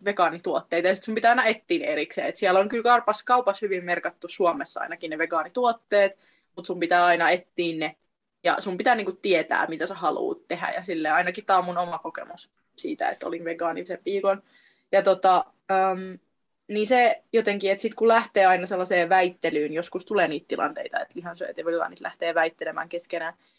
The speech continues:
Lihansyöjillä ei oo oikeesti tarpeeksi argumentteja back-uppaamaan niitten tarvetta syödä lihaa. Et se menee sit siihen, että vegaanit on silleen, että no,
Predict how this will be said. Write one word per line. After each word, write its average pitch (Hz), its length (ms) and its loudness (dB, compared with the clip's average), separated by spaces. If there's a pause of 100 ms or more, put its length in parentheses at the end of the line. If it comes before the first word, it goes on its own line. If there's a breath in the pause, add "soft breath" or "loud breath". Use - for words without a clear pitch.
(320)
Lihansyöjillä 294 720 2
ei 277 420 2
oo 254 220 0
oikeesti 220 520 -6
tarpeeksi 180 480 0
argumentteja 160 760 -2 (320)
back-uppaamaan 156 880 0
niitten 160 340 -8
tarvetta - 440 -6
syödä 180 220 -4 (100)
lihaa. 185 380 -2
Et 196 100 -4
se 220 80 -2
menee 202 300 0
sit 165 160 -8
siihen, 175 240 0
että 170 160 -2
vegaanit 170 320 0 (100)
on 175 80 -8
silleen, 160 280 -6
että - 140 -14 (480)
no, 262 260 0